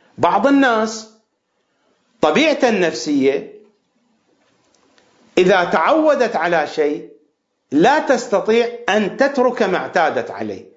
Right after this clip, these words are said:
سواء كان ذلك الشيء حسناً أو سيئاً. هناك بعض النفوس مجبولة على الروتين، روتينية بطبعها، وفي بعض الأحيان تكون العبادة والذكر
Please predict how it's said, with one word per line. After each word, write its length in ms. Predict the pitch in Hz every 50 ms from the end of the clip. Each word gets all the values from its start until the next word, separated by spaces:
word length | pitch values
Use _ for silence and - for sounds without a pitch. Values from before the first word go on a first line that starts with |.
| _ _
سواء 360 | - - 170 180 180 160 -
كان 260 | - - 175 170 170 160
ذلك 360 | 185 185 175 165 160 - 170
الشيء 380 | 160 156 - 180 170 170 -
حسناً 600 | - - - 254 254 - - 269 240 247 247 233
أو 160 | 190 170 165 151
سيئاً. 500 | - 160 143 123 117 107 95 - - - - _ _ _ _ _ _ -
هناك 300 | 185 247 302 302 214 -
بعض 320 | 214 262 - 214 190 185
النفوس 540 | 202 185 180 170 170 175 226 285 294 285 - - - - - - -
مجبولة 640 | 151 175 196 190 165 175 185 214 294 339 359 320 285
على 240 | 247 240 233 220
الروتين، 580 | 190 165 151 151 143 123 - - 131 120 - -
روتينية 680 | 135 147 170 190 175 180 180 196 196 220 277 311 294 254
بطبعها، 680 | 220 220 - 185 170 - - - - - - - - _ _ _ _ _ _ _ _ _ _ _ _ _ _ _ _ _ _ _ _ _ _ _ _ _ _ _ _ _ _ _ _ _ _ _ _ _ _ _ _ _ _ _ _ _ _ _ _ _ _ _ _ _ _ _ _ _ _ _ _ _ _ _ _ _ _ _ _ _ _ _ _ _ _ -
وفي 220 | - 131 - 180
بعض 240 | 160 170 185 160 175
الأحيان 520 | 180 175 170 151 - 214 247 269 254 233 226
تكون 360 | 185 175 175 196 190 180 180
العبادة 760 | 165 151 131 147 160 196 226 254 262 202 160 139 123 117 - - -
والذكر 680 | 135 139 135 120 131 208 262 - - 180 160 - -